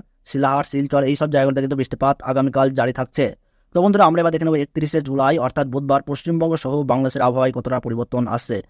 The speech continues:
আগামীকাল বন্ধুরা, আমরা যদি দেখি, তাহলে উপকূলবর্তী জায়গাগুলিতে কিন্তু ভারী বৃষ্টির পূর্বাভাস রয়েছে, যার ফলে আবহাওয়া দপ্তরের তরফ থেকে কিন্তু ইতিমধ্যে কমলা সতর্কতা জারি করা হয়েছে। আগামী বুধবার এদিকে কসবা, বারুইপুর, কলকাতা, খড়দহ, সেই সঙ্গে দেখতে পাচ্ছি জয়নগর, মাঝিপুর, হলদিয়া, কোন্তাই, দীঘা,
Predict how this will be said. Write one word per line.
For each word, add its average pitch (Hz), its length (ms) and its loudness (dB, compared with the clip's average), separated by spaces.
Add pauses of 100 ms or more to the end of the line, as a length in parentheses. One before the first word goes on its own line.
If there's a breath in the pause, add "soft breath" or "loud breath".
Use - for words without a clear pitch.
(280)
আগামীকাল 190 420 2
বন্ধুরা, 175 260 2
আমরা 160 220 2
যদি 156 160 -4
দেখি, 147 240 -2
তাহলে 139 180 0
উপকূলবর্তী 147 640 -4
জায়গাগুলিতে 131 340 0
কিন্তু 127 200 -4
ভারী 120 140 0
বৃষ্টির 127 300 -2
পূর্বাভাস 117 380 -4
রয়েছে, 127 240 -2 (360)
যার 151 200 2
ফলে 180 200 2
আবহাওয়া 143 320 -2
দপ্তরের 160 280 0
তরফ 139 160 -2
থেকে 143 160 -4
কিন্তু 139 160 -2
ইতিমধ্যে 143 300 0
কমলা 143 300 -2
সতর্কতা 131 400 -6
জারি 117 140 -2
করা 120 140 -2
হয়েছে। 127 320 -2 (500)
আগামী 180 240 4
বুধবার 180 500 4
এদিকে 156 300 0
কসবা, 156 420 2 (300)
বারুইপুর, 151 640 -2
কলকাতা, 143 500 0 (120)
খড়দহ, 135 480 -2 (600)
সেই 151 100 0
সঙ্গে 156 180 0
দেখতে 147 120 -4
পাচ্ছি 151 180 2
জয়নগর, 143 300 2
মাঝিপুর, 143 440 -2 (140)
হলদিয়া, 139 480 2
কোন্তাই, 139 460 0
দীঘা, 127 300 -2